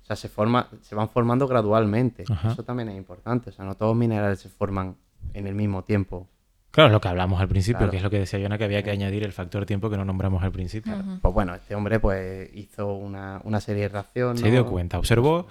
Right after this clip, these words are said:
Speaker 1: Observó
Speaker 3: Exactamente.
Speaker 1: que
Speaker 3: Aplicó
Speaker 1: había
Speaker 3: el método
Speaker 1: minerales
Speaker 3: científico.
Speaker 1: que había un orden de minerales que se formaban, pues,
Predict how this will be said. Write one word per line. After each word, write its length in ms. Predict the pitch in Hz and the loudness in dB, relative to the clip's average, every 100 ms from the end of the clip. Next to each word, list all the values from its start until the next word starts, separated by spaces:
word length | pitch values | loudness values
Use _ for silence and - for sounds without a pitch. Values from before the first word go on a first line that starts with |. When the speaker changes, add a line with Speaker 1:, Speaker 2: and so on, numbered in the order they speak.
| - - - - - | -6 -6 -6 -12 -6
Speaker 1:
Observó 500 | 202 202 208 - 117 | -6 -2 0 2 2
Speaker 3:
Exactamente. 100 | - | 0
Speaker 1:
que 260 | - - 190 | -14 -8 -2
Speaker 3:
Aplicó 60 | |
Speaker 1:
había 180 | 98 107 | 2 4
Speaker 3:
el 40 | |
método 40 | 113 | 6
Speaker 1:
minerales 520 | 117 117 123 123 139 | 8 8 8 8 4
Speaker 3:
científico. 760 | 247 233 254 247 240 226 269 - - | 2 -2 -2 -2 -4 -4 -6 -8 -2
Speaker 1:
que 300 | 110 123 - _ - | 2 2 0 _ -4
había 220 | 107 120 | 4 6
un 100 | 120 | 8
orden 400 | 123 127 120 139 - | 6 6 2 0 -2
de 120 | 104 | 0
minerales 500 | 104 101 104 107 120 | 0 0 0 -2 -2
que 300 | 123 123 - _ _ | -2 -2 -4 _ _
se 160 | _ - | _ -10
formaban, 640 | - 98 101 101 107 120 123 _ _ _ _ _ _ _ | -4 -4 -2 -2 -2 -4 -10 _ _ _ _ _ _ _
pues, 220 | 95 92 | -12 -12